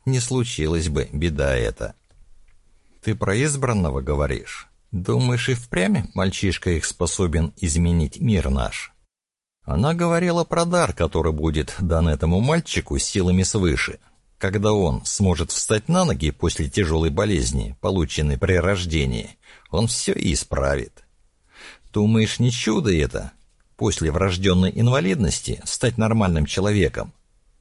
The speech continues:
Смотри правде в глаза, Федотья. Мальчик выздоровел только вчера, а уже сегодня его пыталась убить ведьма, прибывшая в наш город всего три дня назад. Убить мальчика,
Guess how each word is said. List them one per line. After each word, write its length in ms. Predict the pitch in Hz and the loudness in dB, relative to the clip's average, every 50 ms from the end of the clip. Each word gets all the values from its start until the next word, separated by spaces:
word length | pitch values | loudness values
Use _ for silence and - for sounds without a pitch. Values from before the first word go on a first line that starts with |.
| _ _ _ _ _ | _ _ _ _ _
Смотри 460 | - - - 82 85 90 123 135 151 | -10 -6 -2 0 0 0 0 0 -2
правде 360 | 143 - - 147 147 139 139 131 | -2 0 0 0 0 0 0 -2
в 60 | 131 | 0
глаза, 380 | 131 135 123 113 110 120 135 127 | 2 2 2 2 2 2 0 0
Федотья. 640 | - - 92 90 87 80 69 - - 57 52 - _ _ _ _ _ _ _ _ _ _ _ _ - | 0 0 0 2 2 2 2 0 -2 -6 -6 -8 _ _ _ _ _ _ _ _ _ _ _ _ -4
Мальчик 460 | - 156 175 156 - - - - - | -2 0 -2 -2 -2 -4 -4 -2 0
выздоровел 640 | 90 92 80 69 73 76 69 65 65 60 58 76 | 0 0 2 2 0 0 0 0 -2 -2 -2 -4
только 380 | - - 92 87 82 - 90 87 | -4 -4 -4 -4 -2 -2 -4 -4
вчера, 480 | - - - 135 143 160 175 180 175 - _ - - - - - - - - _ | -2 -2 0 0 2 2 0 -2 -4 -8 _ -18 -16 -14 -14 -14 -14 -16 -12 _
а 120 | - 110 139 | -2 0 0
уже 200 | 156 160 196 196 | 2 2 0 0
сегодня 580 | - - 233 220 185 175 190 190 190 185 190 | 0 0 0 0 2 2 2 2 2 2 2
его 280 | 185 180 175 175 180 175 | 2 2 2 2 2 0
пыталась 500 | - 175 - - 135 135 147 143 - - | 0 -2 -2 0 0 2 2 0 0 0
убить 340 | 139 131 123 135 135 - - | 0 0 0 0 -2 -2 0
ведьма, 640 | 82 87 82 82 82 78 78 78 76 64 - - - - | 2 2 2 2 2 2 2 2 0 0 -2 -6 -6 -4
прибывшая 680 | - 127 120 107 95 80 71 - - - 80 78 78 | -2 0 0 0 0 0 -2 -4 -4 -2 0 0 2
в 60 | 78 | 2
наш 240 | 85 95 104 101 82 85 | 2 2 2 0 0 0
город 400 | 82 80 73 62 52 - - - - | 0 2 0 0 -2 -6 -12 -14 -10
всего 360 | - - - 104 90 78 69 | -8 -6 -2 -2 0 0 0
три 180 | - 87 90 82 | 0 0 0 2
дня 200 | 80 78 73 69 | 2 2 2 2
назад. 460 | 71 82 80 76 80 65 50 - - _ _ _ _ _ _ _ _ _ _ _ _ _ _ _ _ _ | 2 0 0 0 0 -2 -2 -4 -10 _ _ _ _ _ _ _ _ _ _ _ _ _ _ _ _ _
Убить 360 | - 82 80 80 85 82 - 110 | -4 -2 0 2 0 0 0 0
мальчика, 640 | 127 156 165 151 123 - - - - - - | 2 2 2 0 -2 -4 -8 -8 -8 -8 -10